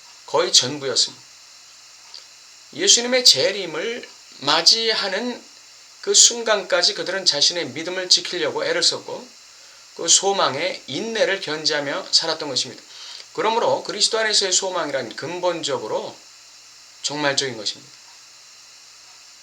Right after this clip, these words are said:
그런데 그러한 종말적 소망이 기독교 역사를 타고 흘러내려오면서 무엇으로 바뀌었습니까?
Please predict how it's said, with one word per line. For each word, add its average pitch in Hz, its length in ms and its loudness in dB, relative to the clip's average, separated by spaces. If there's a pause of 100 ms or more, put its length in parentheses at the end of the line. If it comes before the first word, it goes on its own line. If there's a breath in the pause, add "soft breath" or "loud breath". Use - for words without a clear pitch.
(100)
그런데 185 400 2
그러한 175 420 2 (920)
종말적 160 460 -2
소망이 151 640 -4 (760)
기독교 160 400 0
역사를 202 760 2 (1300)
타고 202 280 0
흘러내려오면서 160 920 0
무엇으로 175 520 0
바뀌었습니까? 160 720 -4